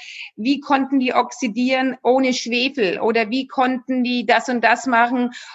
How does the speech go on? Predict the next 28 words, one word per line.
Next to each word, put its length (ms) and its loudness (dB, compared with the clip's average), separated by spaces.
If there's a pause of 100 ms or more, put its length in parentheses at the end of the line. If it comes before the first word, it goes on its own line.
ohne 300 2
Säuren? 680 0 (240)
Das 140 -4
heißt, 400 2
du 100 -6
gehst 380 -4 (160)
wirklich 480 -2
zurück 380 -4
in 120 -2
die 120 -2
damaligen 600 2
Techniken, 520 -2 (420)
versuchst 640 0
dich 240 -4
selber 500 2
auch 100 -4
mental 600 0
so 180 -6
drauf 260 2
einzustellen, 680 -2
dass 160 -2
du 100 -8
sagst, 300 -2
du 60 -6
reduzierst 680 -2
auch 160 0
dein 260 0
Werkzeug. 640 -2